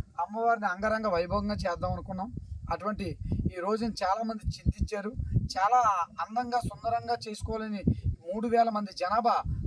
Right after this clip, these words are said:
భోజనాలు పెట్టుకుంటూ ఎన్నో కార్యక్రమాలు చేసుకుంటూ చేసుకున్నారు.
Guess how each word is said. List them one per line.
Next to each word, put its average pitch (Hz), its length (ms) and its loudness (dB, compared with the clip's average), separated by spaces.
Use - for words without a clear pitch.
భోజనాలు 220 440 -2
పెట్టుకుంటూ 214 420 -10
ఎన్నో 202 200 -4
కార్యక్రమాలు 202 520 0
చేసుకుంటూ 196 340 -4
చేసుకున్నారు. 214 500 -2